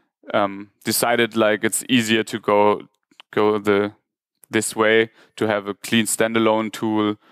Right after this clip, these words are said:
which is, like, better to maintain for me, and it's, like, all under my control, and was possible to develop it in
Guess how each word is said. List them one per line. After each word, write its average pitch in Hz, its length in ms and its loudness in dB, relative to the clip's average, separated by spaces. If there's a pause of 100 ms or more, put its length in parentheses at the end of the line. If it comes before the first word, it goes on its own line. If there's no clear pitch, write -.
(320)
which 104 300 -4
is, 101 220 -4
like, 98 340 -2 (300)
better 113 240 0
to - 100 -6
maintain 107 500 -2
for 113 220 -2
me, 110 360 2
and 101 200 -2
it's, - 260 -6 (120)
like, 107 240 -2
all 107 180 2
under 104 160 0
my 101 220 0
control, 101 360 0
and 98 300 -2 (340)
was - 360 -2 (280)
possible 120 400 0
to 110 360 4 (160)
develop 104 400 2
it - 160 -2
in 104 320 -6